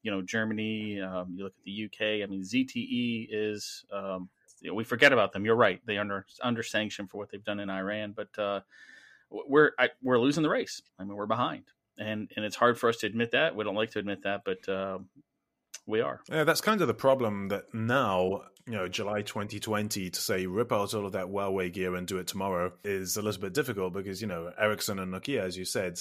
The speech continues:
Speaker 2: they have the tech, but they don't have the production capacity right now to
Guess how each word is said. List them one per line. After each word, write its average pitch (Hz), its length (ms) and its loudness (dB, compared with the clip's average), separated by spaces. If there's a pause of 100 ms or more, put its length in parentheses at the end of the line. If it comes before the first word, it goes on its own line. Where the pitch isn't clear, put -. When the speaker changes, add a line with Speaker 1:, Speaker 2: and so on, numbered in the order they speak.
(120)
Speaker 2:
they 101 100 -2
have 127 220 -4
the 110 80 -6
tech, 123 420 -2
but 107 240 -4
they 101 120 -2
don't 104 180 -2
have 95 340 -4
the 92 140 -2
production 90 720 -6
capacity 101 480 -8
right 87 260 -6
now 87 360 -6
to 90 380 -4